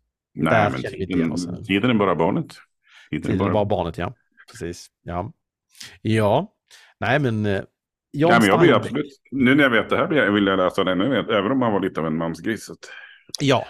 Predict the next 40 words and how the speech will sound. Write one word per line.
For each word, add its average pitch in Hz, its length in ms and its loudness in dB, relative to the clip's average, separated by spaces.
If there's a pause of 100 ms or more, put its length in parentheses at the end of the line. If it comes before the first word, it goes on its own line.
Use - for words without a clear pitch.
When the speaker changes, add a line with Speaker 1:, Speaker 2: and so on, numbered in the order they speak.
(120)
Speaker 2:
jag 117 120 -6
tänker 123 260 -4
att, 117 260 -2
eh, 120 320 4
om 123 120 0
vi 123 260 2
bara 135 440 2
förhåller 117 320 0
oss 101 120 -4
till 113 120 -4
honom, 101 340 -2 (960)
det, 80 80 -6
hans 104 240 -4
litterära 101 480 0
arv, 82 280 -6
så - 160 -8
är 95 200 -2
det 95 200 -2
inget 117 280 -4
snack 98 200 -8
om 98 80 -10
saken 92 300 -8
att 87 100 -10
det 92 60 -8
här 92 200 -4
är 95 40 -4
bra 92 220 -4
grejer. 95 300 -6 (220)
Det 107 80 -8
är 95 40 -4
riktigt 98 300 -8
bra 101 140 -6
grejer. 95 280 -10 (260)
Eh, 95 540 -14 (880)
fullt 135 200 0
förståeligt 104 440 -2
att 101 80 -6
detta 98 320 -4
rankas 101 380 -6
som 87 280 -8